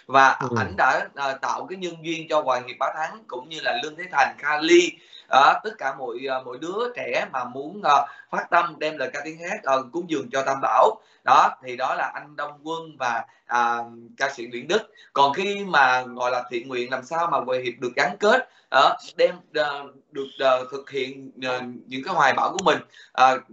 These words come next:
Speaker 1: và, và Hiệp và Bá Thắng có một cái quỹ là gieo hạt tình thương. Đó, là,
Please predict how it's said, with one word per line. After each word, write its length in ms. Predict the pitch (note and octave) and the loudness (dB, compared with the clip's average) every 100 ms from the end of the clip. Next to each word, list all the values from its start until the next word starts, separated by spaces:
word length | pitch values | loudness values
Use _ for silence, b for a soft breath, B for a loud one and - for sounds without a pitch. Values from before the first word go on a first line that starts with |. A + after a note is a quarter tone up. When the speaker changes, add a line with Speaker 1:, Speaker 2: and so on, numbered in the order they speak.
| A2+ | -6
Speaker 1:
và, 160 | C3 B2 | -4 0
và 180 | C3 C3 | 0 -2
Hiệp 120 | C3 B2+ | -4 -6
và 80 | B2 | -6
Bá 100 | D#3 | -4
Thắng 200 | E3 G#3+ | -6 -6
có 120 | C#4 | -8
một 140 | C#4+ - | -8 -10
cái 100 | F3+ | -10
quỹ 140 | C3 G#2 | -8 -2
là 140 | D3 B2 | -2 0
gieo 180 | D#3 D3+ | -2 -2
hạt 140 | C#3 - | -4 -6
tình 160 | A#2+ A#2+ | -6 4
thương. 260 | E3 E3+ - b b - | 6 6 4 b b 4
Đó, 220 | E3 - - _ | 6 6 -2 _
là, 160 | C3+ | -4